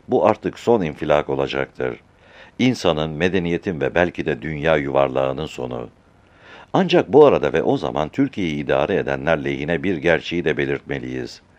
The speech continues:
İkinci Dünya Harbi devresine Türkiye Birinci Dünya Harbi başlangıcında devleti elinde tutan, dar görüşlü kliğin tamamen zıddı olan bir devlet kadrosuyla girdi. Tarihinin en büyük şansı olarak bu harbi militarist olmayan,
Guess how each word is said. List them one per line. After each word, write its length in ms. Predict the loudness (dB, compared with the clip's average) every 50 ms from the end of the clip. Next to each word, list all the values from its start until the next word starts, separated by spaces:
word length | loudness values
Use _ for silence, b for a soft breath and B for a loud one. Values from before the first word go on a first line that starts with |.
| b b b b b _ _ _ _ _ _ _ _ _ _ _ -20 _ _ _ _ _ _ _ _ B B B B B B B B B B B B
İkinci 380 | -4 0 0 0 0 0 0 0
Dünya 380 | 0 2 2 0 0 0 0
Harbi 300 | 0 0 0 0 -4 -4
devresine 540 | -2 -2 -2 0 -2 -4 -4 -2 -2 -2 -2
Türkiye 480 | -2 -2 -4 -4 -2 2 2 2 2 2
Birinci 340 | -2 -2 -2 -2 -4 -4
Dünya 360 | -2 -2 0 0 -2 -2 0 0
Harbi 320 | 0 0 2 0 -2 0
başlangıcında 800 | 0 0 0 -2 -6 -6 -6 -6 -6 -8 -8 -6 0 0 0 2
devleti 360 | 2 -2 0 0 -2 -2 -2
elinde 380 | -2 -2 -2 -4 0 0 0 0
tutan, 380 | 0 -8 -6 -4 -4 -4 -4 B B B B B B
dar 180 | 4 6 6 6
görüşlü 460 | 4 2 2 2 2 0 -2 -4 -6
kliğin 380 | -4 -4 -6 -6 -4 -4 -6 -6
tamamen 440 | -2 -2 0 2 2 2 2 0 -2
zıddı 340 | -2 -4 -8 -6 -2 0
olan 300 | 0 0 0 0 -2 -2
bir 180 | -4 -4 -4 0
devlet 360 | 0 0 0 2 0 -2 0
kadrosuyla 640 | 2 2 2 2 2 -6 -6 -6 -6 -4 -4 -4 -4
girdi. 480 | -4 -6 -8 -8 -6 -6 -6 -6 -8 -10 B B B B B B B B B B B B B 2
Tarihinin 540 | 4 6 6 6 4 2 2 2 2 0 0
en 260 | 0 -2 -2 0 -2
büyük 200 | -2 -4 -2 -2
şansı 360 | 0 0 0 0 0 2 2
olarak 400 | 2 2 2 0 -2 -2 0 0
bu 100 | 0 0
harbi 400 | 2 2 0 0 0 0 -4 -4
militarist 600 | -2 -2 -2 -2 -2 0 0 0 0 0 0 0 2
olmayan, 560 | 2 2 2 -2 -4 -4 -4 -4 -4 -6